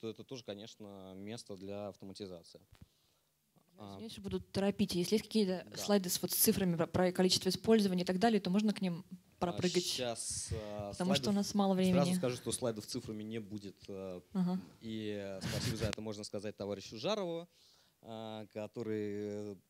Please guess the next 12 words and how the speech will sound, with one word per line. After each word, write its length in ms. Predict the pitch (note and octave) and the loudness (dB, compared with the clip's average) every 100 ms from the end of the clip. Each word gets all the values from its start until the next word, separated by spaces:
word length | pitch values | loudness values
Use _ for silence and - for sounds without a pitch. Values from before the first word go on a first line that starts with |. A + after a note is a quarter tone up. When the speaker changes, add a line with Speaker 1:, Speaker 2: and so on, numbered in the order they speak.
| _ G2 | _ -14
Speaker 1:
заставил 540 | G#2 A2 - A2 G#2 | -10 -10 -6 -6 -6
поднимать 480 | F#2+ G#2+ G#2+ G#2+ F#2+ | -10 -12 -10 -10 -10
какие-то 720 | - - G#2 F#2 G2+ G2 G2 - - | -12 -12 -16 -14 -10 -8 -10 -14 -20
упавшие 460 | - A2 - G#2 | -8 -8 -6 -10
сайты 320 | - G#2 F#2+ G2+ | -8 -8 -8 -10
на 100 | G2 | -12
DigitalOcean. 840 | G2+ G2 - G#2+ G#2 G2 - F#2+ _ _ _ _ _ _ - | -12 -14 -14 -12 -10 -10 -14 -20 _ _ _ _ _ _ -16
А, 360 | G#2 G2+ G2 F#2+ _ _ | -12 -10 -12 -14 _ _
коротко 340 | - D3+ - A#2 | -6 -4 -4 -10
расскажу, 1040 | A2 A#2+ A2 G#2+ B2 A#2+ A2 G#2 F#2+ D#2+ - | -8 -6 -6 -6 -10 -8 -8 -8 -8 -12 -18
а, 420 | G2+ G2 G2 F#2+ | -16 -14 -12 -12
еще 340 | F2 G#2 - | -14 -12 -12